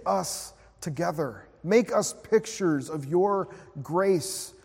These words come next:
and your goodness. Do this by your Spirit, uniting us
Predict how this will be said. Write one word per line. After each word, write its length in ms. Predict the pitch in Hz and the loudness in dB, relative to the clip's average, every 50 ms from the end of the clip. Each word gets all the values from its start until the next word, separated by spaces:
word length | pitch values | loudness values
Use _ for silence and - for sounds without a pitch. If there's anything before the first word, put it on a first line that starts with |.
| - _ _ _ - | -20 _ _ _ -10
and 100 | 160 160 | -6 -4
your 120 | 160 156 | -4 -4
goodness. 500 | 123 - 170 190 180 175 160 143 127 - | -4 -2 -2 0 0 0 0 -2 -4 -4
Do 260 | 135 127 190 214 240 214 | -6 0 2 2 4 4
this 600 | 170 202 180 160 139 - - - - - - - _ _ - _ _ _ _ - | 4 4 2 2 0 -2 -8 -8 -10 -12 -14 -16 _ _ -20 _ _ _ _ -6
by 140 | 160 180 | -4 -2
your 140 | 170 156 143 | -2 -2 -4
Spirit, 720 | - - - - - 180 180 170 156 135 - - - - - _ - | -6 -8 -12 -10 -4 -2 -2 -2 -2 -4 -10 -14 -16 -18 -18 _ -10
uniting 500 | 151 151 156 156 156 160 175 185 190 175 | -4 -2 -2 0 0 0 2 0 0 0
us 300 | 175 - - - - - | -2 -2 -4 -6 -10 -12